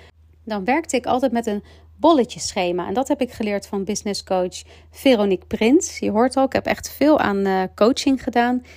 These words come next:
in de afgelopen jaren. Nul spijt van gehad, altijd heel veel van geleerd. Maar dit is ook weer zo'n simpele, ja, simpele tool die je kan gebruiken... die alles veel inzichtelijker maakt. Dus je hangt een, eh, papiertje op en daarop zet je dus de bolletjes... van het aantal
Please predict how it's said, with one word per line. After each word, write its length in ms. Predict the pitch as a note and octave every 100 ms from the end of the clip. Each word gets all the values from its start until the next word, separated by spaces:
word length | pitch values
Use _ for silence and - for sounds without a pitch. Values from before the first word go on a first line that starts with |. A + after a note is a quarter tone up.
| - _
in 120 | A#3
de 80 | A3
afgelopen 540 | A3+ - A3 G#3+ G#3+
jaren. 560 | G#3 G#3 G#3 A3+ G#3 G#3+
Nul 260 | B3 B3+
spijt 360 | A3+ - G#3+ A#3+
van 160 | A#3
gehad, 340 | A3+ A3+ B3 -
altijd 240 | G#3+ G3+
heel 260 | F#3 G3+ A3+
veel 120 | G#3+
van 220 | - G3
geleerd. 520 | - F#3+ G3 C4+ F4 - - - -
Maar 80 | -
dit 100 | A3+
is 120 | D4+
ook 140 | - D#4+
weer 120 | D4+
zo'n 180 | C4+ B3
simpele, 580 | - D#4 F4 E4+ C#4 C4 -
ja, 260 | - A3 F3+
simpele 540 | - D4 D4 B3+ G#3
tool 280 | - C4 D4+
die 120 | E4
je 60 | D4+
kan 220 | C#4+ C4+
gebruiken... 640 | B3 A#3 B3 B3+ B3 B3 B3 - - - -
die 220 | G#3+ B3
alles 300 | B3 A#3+ -
veel 180 | - C4+
inzichtelijker 720 | A#3+ A3 A3+ - G3 F3+ F#3
maakt. 240 | F3 F3 F3+
Dus 140 | G3+
je 100 | A#3
hangt 380 | A3 B3 A#3 -
een, 260 | - G3+ F#3+
eh, 80 | F#3 F3+
papiertje 520 | - - D#4+ E4 -
op 220 | - E4
en 220 | - A#3 A3
daarop 420 | A3+ A3+ G#3+ -
zet 280 | - G#3+ -
je 60 |
dus 340 | G3 F3+ - -
de 120 | G3+
bolletjes... 500 | F#3 B3 A#3+ G#3 -
van 140 | G3+
het 140 | G3 -
aantal 500 | - F#3+ - F3